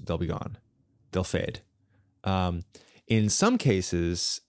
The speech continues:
if the story is, like, super intense, or, like, for in one way or another. It's if it's super sad, if it, like, whatever, if it has a huge effect on your life, maybe directly.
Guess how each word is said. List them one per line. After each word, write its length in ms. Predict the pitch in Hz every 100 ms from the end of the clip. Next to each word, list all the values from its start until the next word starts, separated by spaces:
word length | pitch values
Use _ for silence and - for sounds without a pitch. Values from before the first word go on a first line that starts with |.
| _
if 160 | 101 -
the 80 | 101
story 500 | - 143 147 127 104
is, 160 | 95
like, 260 | 92 87 -
super 640 | - - - 165 165 139 120
intense, 680 | 110 143 92 87 - - - _ _ -
or, 120 | 107
like, 220 | 87 95 -
for 160 | 117
in 160 | 113 107
one 240 | 107 127
way 160 | 131 120
or 80 | 107
another. 360 | 98 110 87 98
It's 200 | - -
if 100 | 98
it's 120 | - -
super 300 | - 101 85
sad, 540 | - 160 143 127 101
if 160 | 92 90
it, 80 |
like, 300 | 95 87 82
whatever, 420 | - 90 104 101 87
if 120 | 87
it 100 | -
has 220 | 98 95
a 60 | 90
huge 280 | 98 90 90
effect 280 | - 92
on 60 | 90
your 160 | 82 85
life, 380 | 107 98 85
maybe 240 | 90 85 90
directly. 560 | 92 87 117 - 90